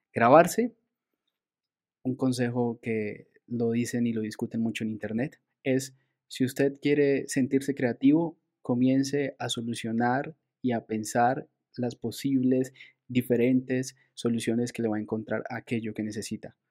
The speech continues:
¿sí? Y grábese, no lo escriba, grábese, hable alto y en voz alta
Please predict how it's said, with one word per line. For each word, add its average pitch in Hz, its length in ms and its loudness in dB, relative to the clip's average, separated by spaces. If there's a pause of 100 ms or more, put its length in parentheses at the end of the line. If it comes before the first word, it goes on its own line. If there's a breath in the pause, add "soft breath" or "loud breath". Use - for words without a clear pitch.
(120)
¿sí? 139 320 -2 (320)
Y 143 100 2
grábese, 127 420 12
no 127 160 6
lo 131 60 10
escriba, 107 480 0
grábese, 123 600 2 (120)
hable 120 480 0
alto 156 540 4 (100)
y 117 280 0
en 110 140 -2
voz 110 220 2
alta 135 440 -4